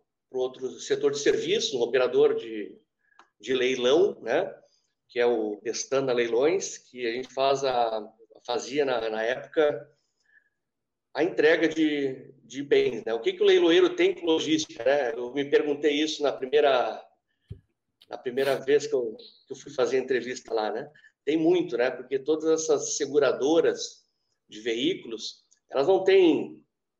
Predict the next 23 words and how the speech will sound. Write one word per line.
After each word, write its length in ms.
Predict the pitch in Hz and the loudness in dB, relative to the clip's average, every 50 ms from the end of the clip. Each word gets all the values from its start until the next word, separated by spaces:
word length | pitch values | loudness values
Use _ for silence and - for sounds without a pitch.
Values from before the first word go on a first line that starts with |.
| _ _ _ - | _ _ _ -4
ah, 380 | 123 120 117 113 110 110 104 - | -2 0 0 0 0 -2 -4 -6
ce-, 420 | - - - - 127 123 110 - - | -8 -6 -2 0 0 0 0 0 -2
armazém, 640 | - 123 139 131 123 113 107 101 131 151 151 139 - | -2 0 0 0 0 0 0 2 4 4 4 4 2
C 180 | - - 127 | 0 -2 -4
D, 240 | 110 - 123 131 131 | -4 0 2 2 2
né? 260 | 113 117 127 - - - _ _ _ _ - | 2 2 -2 -4 -8 -14 _ _ _ _ -4
Elas 240 | - 131 151 143 143 | 0 0 0 0 0
mandam 600 | 147 156 170 202 208 190 170 143 123 110 - - - | 2 2 2 4 4 4 2 2 0 -2 -8 -12 -12
esses 260 | - - - 135 120 | -12 -12 -12 -6 -2
veículos 420 | 131 131 156 156 - - - _ _ _ _ _ _ _ _ _ _ | -2 -2 -2 -4 -10 -18 -20 _ _ _ _ _ _ _ _ _ _
tudo 260 | - 185 202 214 214 - | -6 -6 -6 -6 -4 -2
para, 220 | 175 180 175 160 | 0 0 0 0
para 200 | - 175 180 180 | 2 2 2 4
o 60 | 175 | 6
leiloeiro, 640 | 175 185 190 190 185 175 170 170 156 - - - - - _ _ _ _ _ _ | 6 6 6 6 6 6 4 4 2 0 -2 -8 -16 -20 _ _ _ _ _ _
que 160 | - - 143 | -4 0 2
ele 160 | 185 233 226 - | 2 2 2 0
faz 300 | - 165 170 165 160 160 | 0 2 2 2 2 2
o 60 | 139 | 0
gerenciamento 840 | 135 151 151 151 151 - - - 151 123 120 139 151 160 156 - 127 | 2 2 2 2 2 0 0 0 0 2 4 4 4 4 4 2 0
desses 400 | 131 131 131 - - - - 107 | -2 -2 -2 -4 -10 -14 -12 -6
bens, 340 | 113 131 131 131 127 110 110 | -4 -2 -2 -2 -4 -4 -4
né? 260 | 113 123 156 - | -4 -4 -4 -6